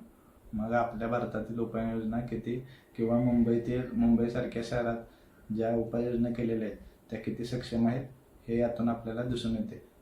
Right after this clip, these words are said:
त्यामुळे, अ, उपाययोजनावर लक्ष दिलं पाहिजे सरकारनं, ना की एकमेकांची मापं काढण्यात, अ, वेळ घालवला पाहिजे. अ,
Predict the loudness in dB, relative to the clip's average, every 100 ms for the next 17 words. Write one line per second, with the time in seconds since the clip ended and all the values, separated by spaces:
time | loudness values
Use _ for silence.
0 | -18 -4 4 4 4 2 -2 -4 -12 -6
1 | -4 -2 -4 0 2 4 2 2 2 0
2 | -2 -2 -4 -2 -2 0 0 0 -6 -4
3 | -2 0 -2 -4 -10 -20 -20 -6 -2 -2
4 | -2 0 2 4 2 0 -6 -2 -2 0
5 | -2 0 -2 -2 -2 -2 0 -2 -4 -6
6 | -6 -4 -4 -2 -2 -2 -4 -6 -6 -6
7 | -8 -16 -20 -20 -20 -20 -12